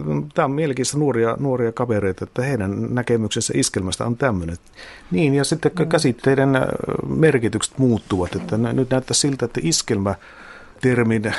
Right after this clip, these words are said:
Speaker 1: merkitys on taas muuttumassa. Et palataan ikään kuin siihen merkitykseen, mikä sillä oli vielä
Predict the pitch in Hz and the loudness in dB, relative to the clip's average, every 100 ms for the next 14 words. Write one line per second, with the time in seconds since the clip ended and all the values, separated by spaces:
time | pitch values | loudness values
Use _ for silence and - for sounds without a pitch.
0 | - - 123 123 113 - 117 - 143 156 | -6 0 2 2 -2 -4 -4 -2 0 2
1 | 139 - 98 87 - 90 82 - 90 - | 0 2 -2 -2 -2 -2 0 0 -2 0
2 | 135 131 120 113 123 127 113 - 110 - | 0 2 0 -2 -2 -2 -2 -2 -2 0
3 | 127 107 101 95 - - - - 120 117 | 0 2 0 -2 -10 -20 -12 -2 2 2
4 | 107 101 - 104 101 - 104 104 107 107 | 2 -2 0 0 0 0 0 2 2 2
5 | 110 113 110 101 | 4 4 4 2